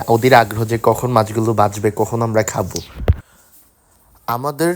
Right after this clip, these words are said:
কাঁকড়াগুলো, এরপর চিংড়ি মাছগুলো কাটা শেষে এখন আমাদের মামা এই স্যালমন মাছটাকে কাটতেছে। প্রথমে তার এই মাছটির কানকাগুলো কাটতেছে, তারপর লেজের কাছ দিয়ে কি সুন্দর কইরা এই দুইটা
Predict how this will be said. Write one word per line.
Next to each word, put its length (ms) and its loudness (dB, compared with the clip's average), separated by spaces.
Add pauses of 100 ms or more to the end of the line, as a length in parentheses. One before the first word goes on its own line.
(140)
কাঁকড়াগুলো, 720 0
এরপর 360 -2
চিংড়ি 360 -4
মাছগুলো 680 0
কাটা 260 -2
শেষে 320 -2
এখন 360 -2
আমাদের 300 -2
মামা 360 0
এই 240 -4
স্যালমন 420 -2
মাছটাকে 480 -4
কাটতেছে। 560 -4 (460)
প্রথমে 380 0
তার 400 4
এই 120 0
মাছটির 400 0
কানকাগুলো 580 0
কাটতেছে, 440 -4
তারপর 320 -2
লেজের 360 0
কাছ 320 -2
দিয়ে 120 -2
কি 220 -8
সুন্দর 300 -2
কইরা 320 -2 (480)
এই 300 -6
দুইটা 340 -4